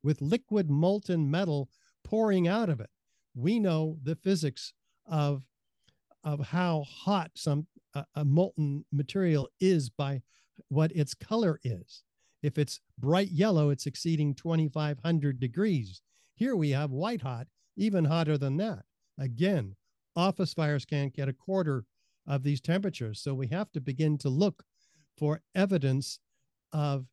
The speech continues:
incendiaries, ignited incendiaries, which we've already been seeing in the molten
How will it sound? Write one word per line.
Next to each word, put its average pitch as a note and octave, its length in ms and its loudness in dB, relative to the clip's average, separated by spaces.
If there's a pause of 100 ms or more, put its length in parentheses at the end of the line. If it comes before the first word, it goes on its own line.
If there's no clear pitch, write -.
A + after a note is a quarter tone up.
(160)
incendiaries, D3 920 0 (1300)
ignited D3+ 580 2
incendiaries, B2 840 -2
which - 180 -8
we've E3 140 2
already F#3 340 0
been B2+ 200 0
seeing F3 380 0
in C#3+ 220 0
the B2+ 80 -2
molten B2+ 600 -2